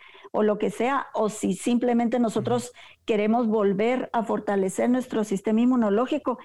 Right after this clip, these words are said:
Speaker 1: es necesario volver a ingerir estos probióticos. Pero como te decía, de nada nos va a servir nosotros ingerir los probióticos si vamos a tener una mala dieta, porque estos se van a volver a morir. ¿Por qué no?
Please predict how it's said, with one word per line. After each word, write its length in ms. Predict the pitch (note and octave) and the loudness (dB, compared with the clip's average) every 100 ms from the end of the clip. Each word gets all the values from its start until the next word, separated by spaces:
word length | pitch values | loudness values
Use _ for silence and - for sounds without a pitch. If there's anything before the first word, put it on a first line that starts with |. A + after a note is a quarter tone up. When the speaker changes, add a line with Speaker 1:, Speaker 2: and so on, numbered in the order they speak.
| - - | -18 -4
Speaker 1:
es 140 | A#3 A#3 | 0 2
necesario 580 | B3+ B3 - A3+ B3+ | 2 -2 -2 0 2
volver 320 | C4 A3+ G#3 G#3+ | 2 2 2 2
a 100 | A#3+ | 0
ingerir 380 | A3 G#3 A3+ | 0 0 2
estos 320 | C4 - F#3 - | 0 -2 -6 -4
probióticos. 800 | F#3+ F#3+ B3 B3 - G3 - _ - - _ | 0 2 2 0 -4 -8 -8 _ -20 -20 _
Pero 200 | A3 G#3+ | -4 -2
como 220 | A3 G#3 | 0 0
te 120 | G3 | 0
decía, 380 | A3 G#3+ D4+ A#3 - - - | -2 0 0 0 -6 -20 -4
de 180 | G#3 G#3 | 0 2
nada 180 | G#3 | 2
nos 180 | B3+ C#4 | 0 0
va 40 | B3+ | 0
a 60 | |
servir 280 | C#4 C4 C4+ | 0 0 2
nosotros 580 | A#3 G#3 A#3+ G3 F#3+ - | 0 0 -2 -2 -6 -4
ingerir 420 | A#3 G#3+ G#3+ G#3+ | -4 0 0 2
los 160 | B3 C4+ | 2 0
probióticos 640 | B3+ A3 A#3 C4+ C#4+ D4+ | 0 2 2 0 0 0
si 120 | D4+ | 0
vamos 340 | A3+ G#3 A#3+ - | 0 0 0 -2
a 60 | |
tener 300 | E4 G#3 G3+ | -2 0 0
una 160 | A3+ B3 | 0 2
mala 280 | A#3+ A#3+ A#3+ | 2 0 2
dieta, 400 | B3 B3+ D#4 D#4 - _ | 2 2 0 -4 -8 _
porque 240 | - A3 A3 | -4 -2 -2
estos 280 | A3 A#3+ | 0 -2
se 180 | A#3 A#3 | -2 -2
van 160 | G#3 G#3 | 0 0
a 60 | G#3+ | 0
volver 280 | G3+ G3 | 2 0
a 60 | G3 | 0
morir. 440 | G3 G#3 C#4+ - - _ | 0 0 -2 -4 -10 _
¿Por 180 | - G3+ | -4 -2
qué 100 | G#3+ | 0
no? 340 | G#3+ C4+ - | 2 0 -2